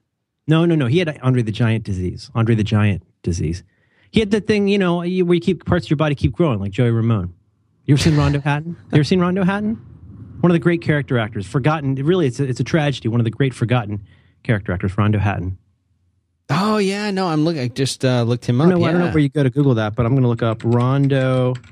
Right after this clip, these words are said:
Speaker 1: Hatton. He's a very interesting looking man. I don't think he got a lot of leading man work. Look at that guy, huh?
Speaker 2: Yeah, I'm
Speaker 1: Now, what did,
Speaker 2: looking.
Speaker 1: what did Rondo Hatton have?
Speaker 2: Acromegaly.
Speaker 1: Huh.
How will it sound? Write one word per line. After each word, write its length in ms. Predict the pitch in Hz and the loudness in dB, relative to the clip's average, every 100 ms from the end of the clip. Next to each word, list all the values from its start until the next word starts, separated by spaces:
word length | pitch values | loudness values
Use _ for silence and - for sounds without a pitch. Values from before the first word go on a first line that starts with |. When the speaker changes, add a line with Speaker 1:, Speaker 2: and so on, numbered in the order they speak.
| - - | -20 -4
Speaker 1:
Hatton. 400 | 139 131 90 90 - - - - | -2 0 -2 -4 -8 -20 -20 -2
He's 100 | 123 | 2
a 40 | |
very 260 | 120 165 165 | 4 4 4
interesting 400 | 135 135 127 110 | 0 0 0 0
looking 260 | 107 101 101 | 0 -2 0
man. 320 | 104 98 101 _ - | 0 0 -2 _ 0
I 60 | 147 | 0
don't 100 | 165 | 2
think 100 | 185 | 2
he 60 | |
got 140 | 156 131 | 2 0
a 40 | |
lot 180 | 120 117 | 0 0
of 40 | 113 | 0
leading 260 | 113 110 | 0 2
man 260 | 104 104 107 | 0 0 0
work. 280 | 90 - - _ _ _ _ _ _ _ | -4 -8 -14 _ _ _ _ _ _ _
Look 920 | - - _ _ _ _ _ _ 160 | -12 -12 _ _ _ _ _ _ 0
at 40 | 180 | 2
that 160 | 131 | 2
guy, 200 | 113 101 | 0 -2
huh? 120 | 95 123 | 2 0
Speaker 2:
Yeah, 140 | 156 | 2
I'm 60 | 95 | 2
Speaker 1:
Now, 100 | 92 | 2
what 120 | - | 2
did, 80 | 180 | 0
Speaker 2:
looking. 100 | 165 | -2
Speaker 1:
what 60 | 165 | 2
did 60 | |
Rondo 260 | 165 160 147 | 2 2 0
Hatton 280 | 151 143 110 | 0 -2 -2
have? 300 | 92 92 _ _ _ _ _ _ _ _ _ _ _ _ - | -4 -4 _ _ _ _ _ _ _ _ _ _ _ _ -2
Speaker 2:
Acromegaly. 920 | 123 - - 127 110 117 110 - | -2 -2 0 2 2 -2 -4 -8
Speaker 1:
Huh. 60 | - | -10